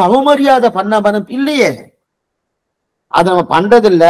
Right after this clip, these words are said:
ஆனா அது பெரிய தப்பு வரப்போறதும் கிடையாது. ஏன்னா அவமரியாதை பண்ண என்பதற்காக நாம் பண்ணலாம். அந்த மாதிரி சாபம் எத்தனை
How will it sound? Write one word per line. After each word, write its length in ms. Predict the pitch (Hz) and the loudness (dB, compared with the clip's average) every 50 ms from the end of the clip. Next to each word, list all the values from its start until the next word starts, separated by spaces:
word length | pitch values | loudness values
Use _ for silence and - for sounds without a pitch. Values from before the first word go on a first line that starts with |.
| 170 | 4
ஆனா 400 | - 143 160 165 160 151 160 180 | 4 2 2 2 2 2 2 2
அது 180 | 190 180 175 - | 2 0 0 -2
பெரிய 280 | - 185 202 247 269 240 | -4 -4 -2 0 -2 0
தப்பு 320 | - 214 202 202 - 277 | 0 0 -2 -2 -2 -2
வரப்போறதும் 580 | 277 277 269 262 - 247 262 254 262 269 247 226 | 0 0 0 0 0 0 0 0 0 0 0 0
கிடையாது. 400 | 214 226 240 226 208 180 165 147 131 - _ _ _ _ _ _ _ _ _ - | 2 2 4 2 2 2 0 -4 -6 -12 _ _ _ _ _ _ _ _ _ -2
ஏன்னா 320 | 190 214 214 190 175 175 175 180 175 - _ _ _ _ _ - | 0 0 0 0 0 0 0 0 -2 -6 _ _ _ _ _ -2
அவமரியாதை 840 | - 156 170 196 240 254 247 277 269 277 269 269 262 254 254 247 247 | 0 2 4 4 4 2 2 0 0 2 2 4 6 6 4 4 2
பண்ண 280 | 247 214 220 233 247 | 0 -2 -4 -2 -4
என்பதற்காக 540 | 247 240 226 226 196 196 175 165 175 165 165 175 190 196 202 196 170 165 _ _ _ _ _ - | -4 -2 -2 -2 -2 -2 -2 -2 0 2 2 4 4 4 2 0 -4 -8 _ _ _ _ _ -8
நாம் 240 | 175 202 208 208 196 | -4 -2 -2 -2 -2
பண்ணலாம். 480 | 165 180 202 214 214 202 180 156 139 - _ _ _ _ _ _ _ _ _ _ - | -2 -2 -2 0 0 0 0 0 -2 -6 _ _ _ _ _ _ _ _ _ _ -6
அந்த 360 | 143 165 185 196 196 180 185 175 | -4 -4 -4 -4 -4 -2 -2 0
மாதிரி 360 | 175 175 180 214 240 262 262 233 | 0 0 0 0 0 -2 -4 -8
சாபம் 580 | - - 175 156 180 240 247 240 226 196 175 185 202 214 214 185 - _ _ _ _ _ _ _ _ _ _ _ _ _ | -6 -2 0 2 4 4 4 2 0 0 -4 -8 -8 -10 -10 -12 -18 _ _ _ _ _ _ _ _ _ _ _ _ _
எத்தனை 460 | 147 175 196 202 - - 285 294 285 | -2 -2 -2 -2 0 0 0 0 0